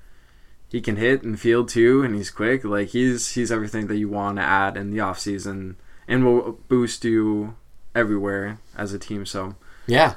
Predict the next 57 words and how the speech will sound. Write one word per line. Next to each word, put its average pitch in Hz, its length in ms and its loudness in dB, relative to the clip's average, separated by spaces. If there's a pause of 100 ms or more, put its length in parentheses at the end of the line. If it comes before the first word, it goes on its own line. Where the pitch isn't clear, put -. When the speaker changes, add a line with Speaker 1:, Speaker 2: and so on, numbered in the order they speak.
(120)
Speaker 1:
a, 120 60 0
a 120 40 2
really 135 380 6
good 135 160 6
ad 117 320 6
and 113 140 0
a 107 100 -2
really 120 220 2
good 107 160 -2
guy 107 220 0
as 101 160 -4
well. 110 400 -2 (420)
And 123 200 2
then 120 280 2
adding 123 280 4
Shandy 123 360 0
on 104 160 -2
top, 104 320 0
I 104 40 -2
mean, 104 220 -4
just 107 220 -4
someone 110 300 -2
that 104 180 -2
has, 95 640 -6 (580)
I 110 80 -2
mean, 107 140 0
countless 107 340 -2
H 110 200 -2
R 117 60 2
L 110 120 2
experience, 113 840 -2 (100)
um, 101 260 -2
playoff 104 420 -2
experience. 104 800 -6
I'm 104 160 -4
sure 107 160 0
he 104 80 2
Speaker 2:
Mm-hmm. 107 80 2
Speaker 1:
has 101 160 -2
a 95 80 -8
cup, 104 340 -4 (240)
a - 80 -10
few 117 160 0
cups 113 340 0
as 117 60 0
Speaker 2:
Yeah. 123 240 6
Speaker 1:
well 127 180 -2
with 113 140 -2
the 110 80 0
Speaker 2:
I, 104 60 0
Speaker 1:
Reds 104 320 0
Speaker 2:
I 104 40 2
Speaker 1:
or 101 40 2
Speaker 2:
think 101 200 2
so. 107 100 2
Speaker 1:
Dodgers 107 360 0
or 92 240 -4